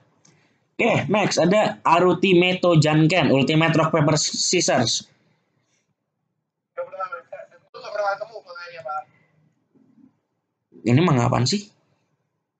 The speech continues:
Speaker 2: Nggak tahu.
Speaker 1: Ih, nggak nemu.
Speaker 2: Janken, anjir.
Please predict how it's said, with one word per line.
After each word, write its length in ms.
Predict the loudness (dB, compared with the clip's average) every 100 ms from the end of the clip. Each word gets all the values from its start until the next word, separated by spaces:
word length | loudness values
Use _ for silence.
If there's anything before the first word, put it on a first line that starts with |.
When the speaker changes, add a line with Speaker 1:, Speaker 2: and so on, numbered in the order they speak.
| _ _ _ _ _ _ _ _ _ _ _ _ _
Speaker 2:
Nggak 140 | -12 -8
tahu. 140 | -6 -2
Speaker 1:
Ih, 140 | 0
nggak 180 | 0 2
nemu. 200 | 2 2 0
Speaker 2:
Janken, 200 | -2 -8
anjir. 300 | -10 -10